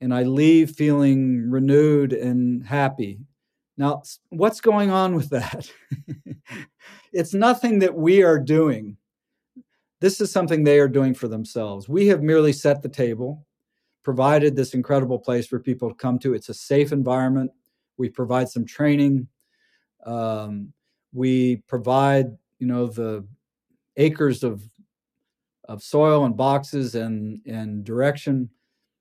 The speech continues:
But these folks are doing this for themselves, and, and the results have been really amazing.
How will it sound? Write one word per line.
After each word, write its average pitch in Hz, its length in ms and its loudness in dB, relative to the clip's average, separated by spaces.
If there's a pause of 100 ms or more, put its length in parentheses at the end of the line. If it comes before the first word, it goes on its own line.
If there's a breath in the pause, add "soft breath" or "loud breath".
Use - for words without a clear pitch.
(480)
But 139 200 0
these 202 180 2
folks 160 300 4
are 135 60 0
doing 135 400 4
this 127 200 -4
for - 160 -8
themselves, 110 800 -6
and, 107 360 -12
and 110 300 -12
the 110 60 -12
results 120 400 -6
have 101 120 -18
been 107 140 -12
really 104 260 -10
amazing. 101 540 -18